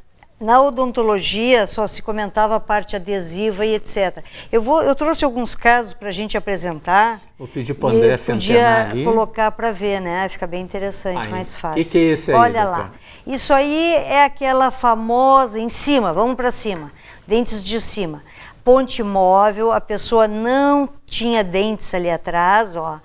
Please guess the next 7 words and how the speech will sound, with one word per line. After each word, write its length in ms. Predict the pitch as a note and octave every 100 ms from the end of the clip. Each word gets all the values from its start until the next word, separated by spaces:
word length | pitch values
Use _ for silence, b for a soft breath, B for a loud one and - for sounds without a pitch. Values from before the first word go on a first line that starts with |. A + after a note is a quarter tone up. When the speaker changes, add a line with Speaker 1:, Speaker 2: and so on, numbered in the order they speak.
| B B B
Speaker 1:
É 160 | F#3
um 160 | F#3+ G3+
acrílico 1000 | F#3+ - G#3+ A3 B3 B3 C4+ - C4+ C4 B B B
e 140 | A3+ A3
dentes 600 | F#3 A3 A#3+ A#3 G#3+ F3+
de 80 | A3
acrílico 840 | G#3+ A3 G#3+ A#3 A#3 A#3+ B3 B3